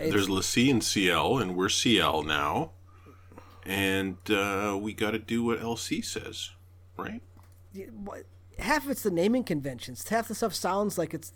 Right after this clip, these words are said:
Speaker 1: really close to the same thing, but it's not.
Speaker 2: Yeah. Here's a bunch of made-up words. You gotta figure out what they mean. Go. <laughs>
Speaker 1: At least, at least make the made-up words distinct.
Speaker 2: Yeah.
Speaker 1: Use more syllables. I don't know, but, yeah. Thirteen one. I actually played all three of the thirteens.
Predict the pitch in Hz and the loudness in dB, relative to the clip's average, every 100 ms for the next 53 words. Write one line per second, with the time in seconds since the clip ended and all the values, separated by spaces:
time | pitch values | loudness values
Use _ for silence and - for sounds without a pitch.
0 | - 180 190 180 170 - 147 175 151 180 | -4 -2 0 -2 -4 -6 -6 -4 -2 -4
1 | 151 135 123 143 170 170 131 - - - | -4 -6 -10 -12 -8 -6 -6 -8 -14 -4
2 | 127 123 113 110 120 107 110 101 92 92 | 0 0 0 0 4 6 4 4 0 0
3 | 95 98 - 101 98 98 110 87 82 87 | 0 0 0 0 0 0 0 0 -6 -6
4 | - 95 - - - - - 233 302 - | 0 0 0 6 8 8 2 0 -2 0
5 | 240 262 339 - 302 262 196 208 175 185 | 0 4 4 4 0 2 4 4 4 2
6 | 143 143 - - 214 - - - - - | 0 -2 -4 -2 -4 -4 -14 -16 -20 -20
7 | - - - - - - - 269 - 311 | -20 -20 -4 4 8 8 8 6 6 4
8 | 220 160 - - 339 247 190 240 302 269 | 4 4 -4 -4 0 0 0 -2 -2 -6
9 | - 190 151 - - 135 - - - - | -10 -10 -10 -12 -20 -20 -20 -20 -20 -20
10 | - - - - - - - - - - | -20 -20 -20 -20 -20 -20 -20 -20 -2 4
11 | 269 - 247 226 160 151 190 175 151 147 | 4 6 4 4 4 8 10 10 6 0
12 | 139 - - - - - - - - - | -4 -14 -20 -20 -20 -20 -20 -20 -20 -20
13 | - - - - 170 240 233 170 185 170 | -20 -20 -20 -4 4 4 4 0 2 2
14 | 156 170 170 - 175 165 131 - 127 - | 6 6 6 4 4 4 2 -6 -10 -10
15 | 113 98 101 - | -14 -14 -14 -10